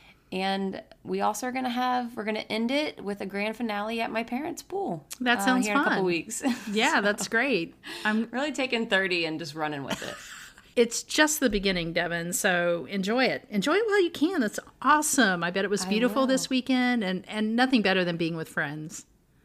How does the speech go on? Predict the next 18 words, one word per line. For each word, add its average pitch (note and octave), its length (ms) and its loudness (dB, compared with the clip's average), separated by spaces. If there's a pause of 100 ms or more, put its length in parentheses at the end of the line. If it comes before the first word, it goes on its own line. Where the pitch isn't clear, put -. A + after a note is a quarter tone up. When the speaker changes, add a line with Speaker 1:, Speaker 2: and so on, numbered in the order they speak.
Speaker 1:
Nothing F3 440 -8
better. G3 360 -4 (200)
And, F#3 500 -2 (300)
um, D#3 540 -10 (580)
when F#3 120 -2
I F#3 120 2
was G3+ 280 -2
just - 500 -10
basking G3 420 -2
in G3 60 -4
the F#3+ 80 -6
sun, F#3+ 300 -6
Julie, F#3+ 380 -8
I F3 120 -10
know F3 260 -8
that F#3 180 -8
you F#3+ 460 -6
were E3+ 480 -6